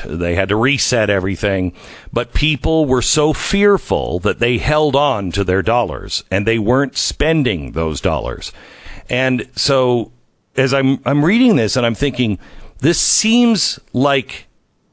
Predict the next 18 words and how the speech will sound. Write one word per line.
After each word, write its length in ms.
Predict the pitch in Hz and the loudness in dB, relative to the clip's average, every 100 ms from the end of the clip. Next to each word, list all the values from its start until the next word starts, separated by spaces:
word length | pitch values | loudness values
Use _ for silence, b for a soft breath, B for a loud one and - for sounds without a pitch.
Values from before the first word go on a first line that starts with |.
| _ _ _ | _ _ _
a 160 | 131 131 | 0 4
no-brainer 920 | 127 139 170 165 120 151 156 135 101 | 4 4 2 2 0 2 2 0 0
to 140 | 107 101 | -2 -2
think 340 | - 135 131 | -2 -2 -4
this 380 | 107 113 107 - | -2 -2 0 -2
is 240 | 110 92 | -2 -4
coming. 440 | - 113 101 78 71 | -4 -4 -4 -4 -2
And 120 | 98 | -2
I'd 160 | 107 | -2
like 260 | 104 131 - | -2 -2 -2
you 60 | 107 | -4
to 80 | |
talk 260 | 92 110 95 | -2 -4 -2
me 80 | 104 | -2
down 240 | 98 101 | 0 0
from 180 | 92 85 | 0 0
this 200 | 101 - | 0 -2
tree. 340 | - 60 55 | -4 -8 -10